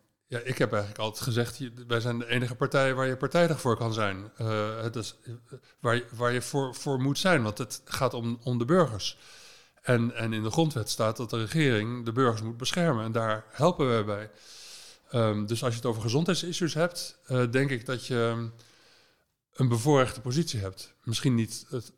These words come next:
dezelfde hoeveelheid geld. Ehm, want commerciële partijen hebben vaak veel meer geld om die lobby op te zetten. Maar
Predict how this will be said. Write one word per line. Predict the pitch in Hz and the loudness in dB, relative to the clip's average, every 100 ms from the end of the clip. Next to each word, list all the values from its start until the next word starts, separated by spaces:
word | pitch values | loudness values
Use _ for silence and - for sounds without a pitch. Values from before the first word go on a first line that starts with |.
| - | -8
dezelfde | 113 117 107 | 2 2 2
hoeveelheid | 107 113 104 | 0 -2 -4
geld. | - 127 170 - - _ _ _ _ - - - - _ | -2 -2 -2 -6 -20 _ _ _ _ -20 -20 -20 -20 _
Ehm, | - 117 110 104 101 104 98 _ _ _ _ _ | -2 0 2 0 -4 -6 -10 _ _ _ _ _
want | 139 117 107 101 - - 120 | -10 -2 -2 0 -4 -6 -10
commerciële | - 107 123 107 | -2 -2 2 0
partijen | 104 104 104 | 0 0 0
hebben | 101 95 | 0 -4
vaak | 104 | -6
veel | - 110 | 0 2
meer | 104 | 2
geld | 123 104 | 0 0
om | 107 | -2
die | 98 | -4
lobby | 107 104 | -4 -4
op | 135 | -6
te | 143 | -6
zetten. | 131 135 135 151 | -4 -4 -4 -6
Maar | 113 110 107 107 | -2 0 -2 -4